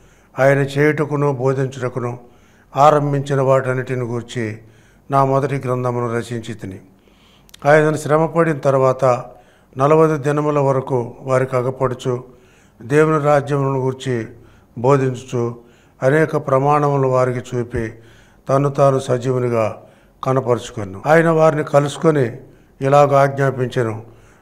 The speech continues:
మీరు యెరూషలేము నుండి వెళ్ళక, నా వలన వినిన తండ్రి యొక్క వాగ్దానం కొరకు కనిపెట్టుడి. యోహాను నీళ్లతో బాప్తిసం ఇచ్చెను గాని, కొద్ది దినములలోగా మీరు పరిశుద్ధాత్మలో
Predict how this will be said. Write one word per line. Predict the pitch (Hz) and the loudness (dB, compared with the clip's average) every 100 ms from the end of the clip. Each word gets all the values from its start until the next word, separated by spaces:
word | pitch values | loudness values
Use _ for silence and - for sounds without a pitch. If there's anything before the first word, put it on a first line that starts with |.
| - | -2
మీరు | 151 151 | 0 2
యెరూషలేము | 170 170 185 175 170 165 | 2 2 0 2 2 2
నుండి | 160 151 | 0 0
వెళ్ళక, | 139 139 135 143 127 117 - - _ _ _ | 2 2 2 2 2 0 -10 -20 _ _ _
నా | 143 151 | 2 4
వలన | 151 160 156 135 117 - - _ _ - | 4 4 2 0 -2 -10 -20 _ _ -6
వినిన | 143 156 156 | 0 2 2
తండ్రి | 147 147 147 156 | 2 0 2 0
యొక్క | 151 147 | 0 0
వాగ్దానం | 135 135 135 131 135 127 | 2 2 2 2 2 0
కొరకు | 117 120 120 120 104 - - _ _ - | -2 -4 -4 -4 -6 -8 -20 _ _ 0
కనిపెట్టుడి. | 131 127 123 120 120 110 104 - - _ _ _ - 151 | 2 2 0 -2 -4 -4 -6 -12 -20 _ _ _ -6 4
యోహాను | 160 151 165 165 | 6 8 6 4
నీళ్లతో | 147 151 147 147 147 135 131 - - _ - | 2 0 0 0 0 -2 -6 -12 -20 _ 2
బాప్తిసం | 147 151 151 151 143 | 4 4 0 -8 -4
ఇచ్చెను | 139 135 135 | -4 -2 -4
గాని, | 123 123 127 123 104 - - _ _ - | 0 0 2 -2 -4 -14 -20 _ _ 0
కొద్ది | 151 147 143 | 0 2 0
దినములలోగా | 139 139 139 135 131 127 123 123 110 - - _ _ | 0 0 0 2 2 2 4 4 2 -8 -20 _ _
మీరు | 139 135 | -2 0
పరిశుద్ధాత్మలో | 131 139 127 151 123 127 123 - 117 117 104 | 0 -4 -4 -6 2 2 2 -2 -2 -2 -2